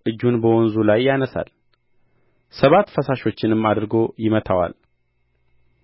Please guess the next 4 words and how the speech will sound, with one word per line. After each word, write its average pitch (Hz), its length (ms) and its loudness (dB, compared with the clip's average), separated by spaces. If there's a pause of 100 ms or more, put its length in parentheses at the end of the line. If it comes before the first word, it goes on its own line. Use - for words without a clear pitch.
(760)
ሰዎችም 160 600 2
በጫማቸው 127 760 -2
እንዲሻገሩ 110 640 -2 (120)
ያደርጋቸዋል። 120 680 -2